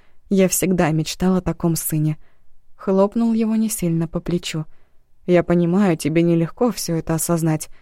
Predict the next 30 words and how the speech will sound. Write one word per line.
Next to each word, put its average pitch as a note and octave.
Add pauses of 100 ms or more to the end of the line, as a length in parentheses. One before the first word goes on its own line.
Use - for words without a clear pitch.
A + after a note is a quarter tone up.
(300)
но G#3+
пройдёт F3+
немного E3+
времени, F#3+ (300)
ты C4+
привыкнешь". D#3+ (1200)
Сорок F3+
минут F3+ (320)
мы A#3
пробыли G3+
на G3+
свежем F3
воздухе. E3 (560)
Я G#3+
видел, F3
что F3+
Милена F3+
уже E3+
проснулась, F3+ (300)
занавеска F#3
в F3+
кухне A3
постоянно F3+
колыхалась. F3+ (480)
Она B3
стояла G3
и G3
смотрела F3+
на E3+
нас. E3+